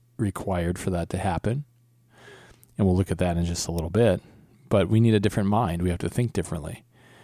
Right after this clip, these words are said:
Jesus Christ was perfect. He never sinned. He always did the will of his Father. That's the mind that we have to be having, and we have to be changing to take on that mind. And again, God's Spirit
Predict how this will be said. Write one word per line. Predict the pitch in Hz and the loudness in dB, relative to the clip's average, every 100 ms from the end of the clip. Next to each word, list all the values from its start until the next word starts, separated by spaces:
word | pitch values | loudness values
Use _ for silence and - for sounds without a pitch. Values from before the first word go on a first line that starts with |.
| - - _ _ | -20 -20 _ _
Jesus | - 95 90 - | 0 0 0 -2
Christ | - 87 85 - | 0 0 0 -2
was | - | -4
perfect. | - 135 - - | 2 2 2 -4
He | |
never | 87 85 87 | -2 0 -2
sinned. | - 127 80 78 - - - - | 0 -2 -2 -4 -10 -20 -18 -14
He | - - | -10 -8
always | - 104 117 113 | 0 4 6 6
did | - 104 | 2 2
the | |
will | 92 90 | 2 2
of | 90 | 0
his | 90 - | -2 -2
Father. | - - - 80 - _ _ - _ - _ 107 | -2 0 -2 -6 -10 _ _ -20 _ -20 _ 0
That's | 95 104 - | 2 2 0
the | 135 | 4
mind | 120 87 90 101 | 4 4 4 4
that | 85 | 2
we | 92 | 0
have | 87 82 80 | -2 -4 -6
to | - | -4
be | 90 85 90 - _ _ _ | -2 -2 -2 -6 _ _ _
having, | - - 135 127 - _ _ _ _ _ | -12 -4 -4 -6 -12 _ _ _ _ _
and | - 90 87 | -4 -2 -2
we | 90 | -2
have | 90 | -2
to | 101 | -4
be | |
changing | 92 113 104 95 90 92 | 0 2 2 2 2 0
to | 92 | -2
take | - 98 95 | -4 -4 -2
on | 98 131 127 | 0 0 0
that | 82 73 | -2 -4
mind. | 80 - - 120 - _ - - _ - | -6 -8 -8 -12 -14 _ -20 -20 _ -4
And | 151 | 2
again, | 135 117 104 | 2 4 4
God's | 90 92 87 - | 4 2 0 -2
Spirit | - - 95 | -6 -2 -2